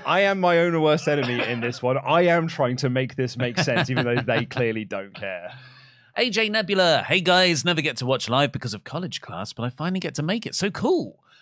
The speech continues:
Speaker 2: Question, "Do you think Jimmy is the one to beat Roman?" P S I really want to know if Tempest has hair under the mask."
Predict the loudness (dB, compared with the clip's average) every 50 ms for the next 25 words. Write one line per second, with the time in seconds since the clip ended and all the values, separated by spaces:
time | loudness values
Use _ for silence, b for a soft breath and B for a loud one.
0 | b b 0 0 0 2 2 0 0 -2 -4 -10 b b b b -4 -4 -4 -4
1 | -4 -4 -4 -4 -6 -4 -2 0 0 0 0 0 -2 -4 -4 -4 -2 -2 -2 -2
2 | -2 -4 -6 -8 -8 -6 -6 -6 -6 -6 -6 -10 -14 b b b b b -4 -2
3 | -2 -2 -4 -6 -10 -8 -6 -6 -6 -6 -6 -8 -8 -8 -6 -6 -6 -6 -6 -6
4 | -6 -6 -4 -4 -4 -6 -6 -6 -10 -10 -10 -10 -10 -8 -6 -6 -4 -4 -6 -8
5 | -10 -12 b b b b b -4 -4 -4 -6 -6 -6 -6 -6 -4 -6 -8 -8 -12
6 | -16 -16 -16 -18